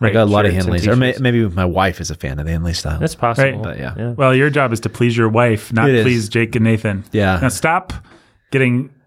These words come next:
Speaker 1: Anyway, so
Speaker 3: sidetracked.
Speaker 1: here he comes. He comes into, uh, Roald Dahl's office. Roald Dahl's bored. This is during the early part of when he was sent to America. I don't know if I mentioned this or not, but he didn't want to go because this was seen as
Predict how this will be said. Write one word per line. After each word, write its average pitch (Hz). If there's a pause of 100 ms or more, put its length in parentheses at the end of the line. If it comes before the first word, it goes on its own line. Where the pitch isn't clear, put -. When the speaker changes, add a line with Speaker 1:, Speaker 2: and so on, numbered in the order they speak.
(120)
Speaker 1:
Anyway, 175
so 135
Speaker 3:
sidetracked. 151
Speaker 1:
here 185
he 214
comes. 151
He 143
comes 160
into, 165
uh, -
Roald 131
Dahl's 127
office. 110 (400)
Roald 117
Dahl's 110
bored. 127
This 120
is 113
during 117
the 113
early 117
part 117
of 104
when 113
he 113
was 113
sent 117
to 117
America. 110 (420)
I 120
don't 113
know 113
if 104
I -
mentioned 113
this 110
or 110
not, 107
but 104
he 110
didn't 110
want 101
to 110
go 110
because 104
this 101
was 107
seen 107
as 98